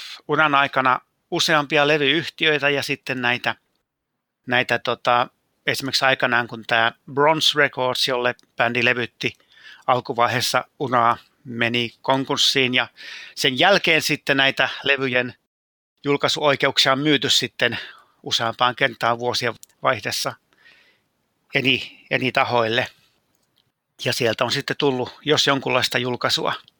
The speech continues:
Et silleen, että kun toi oma, oma levykokoelma, niin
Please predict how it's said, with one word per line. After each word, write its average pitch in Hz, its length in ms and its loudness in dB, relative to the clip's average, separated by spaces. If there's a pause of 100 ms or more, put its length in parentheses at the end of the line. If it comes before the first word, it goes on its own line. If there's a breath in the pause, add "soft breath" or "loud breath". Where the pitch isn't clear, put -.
(1300)
Et 131 100 -4
silleen, 143 380 4
että 147 300 0 (880 soft breath)
kun 147 180 -2
toi 165 180 4
oma, 175 300 4 (100)
oma 208 340 4 (680 loud breath)
levykokoelma, 147 800 0
niin 131 320 2